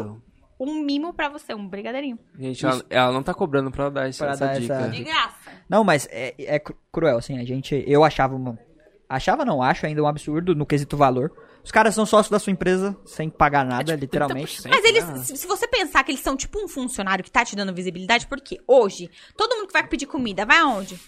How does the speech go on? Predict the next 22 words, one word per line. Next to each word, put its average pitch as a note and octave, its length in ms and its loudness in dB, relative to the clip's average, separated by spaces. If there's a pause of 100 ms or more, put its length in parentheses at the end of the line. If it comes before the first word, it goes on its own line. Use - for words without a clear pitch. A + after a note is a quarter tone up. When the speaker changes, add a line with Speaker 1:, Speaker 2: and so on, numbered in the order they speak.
(200)
Speaker 3:
iFood, G3+ 300 -2
Speaker 1:
No G#3+ 60 4
Speaker 3:
é - 40 6
automático, C#4 420 2
Speaker 1:
iFood. - 120 -14
Speaker 3:
é - 20 -12
automático. - 400 -12
Speaker 1:
Então, G#4+ 240 0
Speaker 2:
Total. G#4 160 0
Speaker 1:
quem, C#4 140 -4
tem A4+ 200 0
muita B4 220 -2
gente E4 220 -2
que D#4 80 -4
não F#4 140 0
te - 80 -10
conhece, C#4+ 280 -4
não E4+ 140 2
te - 80 -12
conheceu A3+ 300 -2
pelo A3 160 -4
Instagram, D4+ 500 4